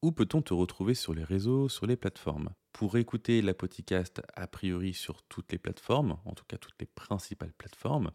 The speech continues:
Spotify, Apple Podcast, Deezer, Google Podcast, même si ça va bientôt disparaître, et cetera, et cetera. Également sur YouTube,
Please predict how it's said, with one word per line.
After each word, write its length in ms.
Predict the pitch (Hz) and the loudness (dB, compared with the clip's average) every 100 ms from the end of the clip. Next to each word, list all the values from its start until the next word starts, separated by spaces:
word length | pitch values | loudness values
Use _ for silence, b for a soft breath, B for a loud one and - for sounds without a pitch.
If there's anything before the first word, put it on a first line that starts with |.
| b b b b | b b b b
Spotify, 920 | - - - - - - 76 76 78 82 | -20 -16 -16 -14 -12 -6 -6 -6 -12 -14
Apple 240 | 78 - - | -14 -14 -12
Podcast, 720 | - - 78 78 80 82 - - | -14 -8 -6 -4 -6 -10 -16 -14
Deezer, 680 | 90 85 82 80 80 80 82 _ 92 | -10 -8 -4 -4 -2 -4 -8 _ -8
Google 260 | 90 90 | 0 0
Podcast, 600 | - 87 - 92 92 - | 0 -6 -2 -2 -2 -6
même 240 | 87 87 98 | -6 -6 -8
si 100 | - | -10
ça 140 | 90 | -6
va 180 | 82 85 101 | -6 -6 -8
bientôt 240 | 90 85 | -6 -6
disparaître, 680 | 90 85 - 82 98 - 76 B B B B B | -6 -4 -2 0 0 -2 -6 B B B B B
et 60 | 95 | -10
cetera, 400 | - 87 87 87 | -4 -4 0 -2
et 60 | |
cetera. 500 | - 87 95 87 131 b b b b b _ _ _ - | -2 -6 -6 -6 -6 b b b b b _ _ _ -4
Également 360 | 98 92 92 92 | 0 4 4 2
sur 140 | - | 0
YouTube, 380 | 90 90 147 | -2 0 0